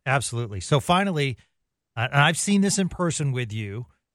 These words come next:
uh, Joseph Woll, the Toronto Maple Leafs goaltender, was at an autograph signing, and somebody brought a brick because brick wall, and he signed the brick, and he said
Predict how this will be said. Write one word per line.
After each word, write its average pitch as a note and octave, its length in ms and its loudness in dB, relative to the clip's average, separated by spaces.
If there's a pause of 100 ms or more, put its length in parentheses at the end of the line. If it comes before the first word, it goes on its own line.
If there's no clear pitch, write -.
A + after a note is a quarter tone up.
(140)
uh, A2+ 260 2
Joseph D#3 560 -2
Woll, C3 460 -2
the A2 500 -6
Toronto C#3+ 1000 0
Maple C3 420 -2
Leafs B2 280 -6
goaltender, G#2+ 920 -2 (380)
was A#2 140 2
at B2 120 2
an B2 160 -2
autograph C3 600 0
signing, G#2+ 580 -4
and A#2 220 -2
somebody C3 440 -2
brought A2+ 400 -4 (100)
a A#2+ 280 -4 (160)
brick D#3+ 680 -2 (600)
because G#2 600 -4 (120)
brick A2 260 -8
wall, B2 500 -2 (600)
and A2+ 560 2
he - 180 -8
signed A#2+ 460 0
the A#2 60 -4
brick, A#2+ 340 -2
and A2 140 -2
he C3 180 -2
said C3 680 -6